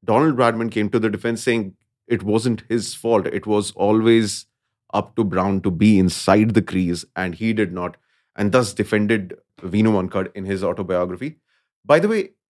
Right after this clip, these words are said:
I just was curious, do you guys know what is the official, uh, sort of, uh, mode of dismissal if someone gets out dismissed?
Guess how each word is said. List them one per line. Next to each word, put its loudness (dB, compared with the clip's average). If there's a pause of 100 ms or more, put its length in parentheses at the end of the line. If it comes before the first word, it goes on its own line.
(560)
I 0
just -4
was -2
curious, -2 (340)
do -16
you -6
guys -2
know -4 (600)
what -2
is 0
the -2
official, -4 (840)
uh, -6
sort -2
of, -2
uh, 0 (400)
mode 6
of 2
dismissal -4
if -6
someone -4
gets -4
out 2
dismissed? -4